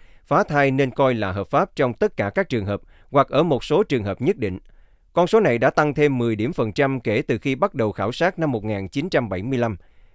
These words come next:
và cho thấy số người cho rằng phá thai là bất hợp pháp đã giảm từ hai mươi ba phần trăm năm một nghìn chín trăm bảy mươi lăm xuống còn mười hai phần trăm hiện nay.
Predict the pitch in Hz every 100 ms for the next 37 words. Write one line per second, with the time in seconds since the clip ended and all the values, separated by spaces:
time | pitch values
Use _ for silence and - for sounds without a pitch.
0 | - 113 120 107 135 123 147 208 202 170
1 | 117 147 147 113 95 - - - 165 208
2 | 165 147 113 101 110 180 107 - 185 -
3 | - - 131 147 135 113 208 127 117 117
4 | 147 151 151 151 147 113 98 139 135 156
5 | 120 104 107 95 147 180 147 120 90 120
6 | 139 117 113 - - - - 160 202 -
7 | 120 104 104 117 104 156 165 117 92 139
8 | 135 113 117 107 87 95 98